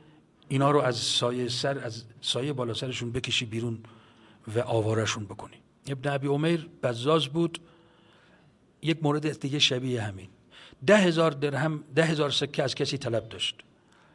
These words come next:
مالش از دست رفت، فقیر شد، بدهکار خانه ای داشت، خانه‌شو به ده هزار درهم فروخت،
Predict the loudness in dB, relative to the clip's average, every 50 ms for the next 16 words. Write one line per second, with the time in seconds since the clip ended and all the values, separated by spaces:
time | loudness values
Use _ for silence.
0 | _ _ _ 0 4 4 6 6 6 4 2 2 0 2 0 0 0 2 0 0
1 | -2 -2 -4 -4 -4 -2 -4 -2 -4 -8 -8 -12 -20 -20 -20 _ _ _ _ _
2 | _ _ _ _ _ _ _ _ -2 0 2 2 2 0 4 6 6 6 6 4
3 | 0 0 0 0 0 -2 -4 -6 -8 -10 -6 -6 -8 -8 -8 -20 -20 -20 _ _
4 | -14 -2 0 2 2 2 2 2 0 0 0 2 2 2 2 4 2 2 2 2
5 | -4 -4 -2 -2 -4 -4 -4 -4 -4 -4 -4 -8 -14